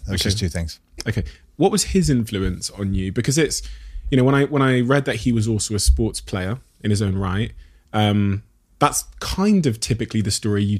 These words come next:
Speaker 2: you expect to hear. I sat here with Eddie Hearn as well.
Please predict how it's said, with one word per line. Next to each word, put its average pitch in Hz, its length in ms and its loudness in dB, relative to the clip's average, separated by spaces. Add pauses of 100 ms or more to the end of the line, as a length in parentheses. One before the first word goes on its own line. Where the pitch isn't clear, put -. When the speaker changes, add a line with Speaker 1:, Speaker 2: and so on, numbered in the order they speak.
(140)
Speaker 2:
you 113 160 0
expect - 380 -8
to 107 80 -2
hear. 113 340 0
I 104 160 -4
sat - 240 -4
here 107 140 -2
with 98 120 -2
Eddie 98 180 -2
Hearn 113 220 -2
as 92 140 -6
well. 92 260 -4